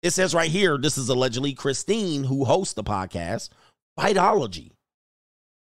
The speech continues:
responded to Pereira's claims, which she found funny in the comments. "L O L, hurt man inventing whatsoever." Okay. She wrote,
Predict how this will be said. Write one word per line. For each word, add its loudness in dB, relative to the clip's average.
responded 0
to -4
Pereira's 2
claims, 0
which -2
she -2
found 2
funny 0
in -2
the -2
comments. -2
"L 4
O 4
L, 4
hurt 2
man 0
inventing 0
whatsoever." 2
Okay. 0
She 0
wrote, 2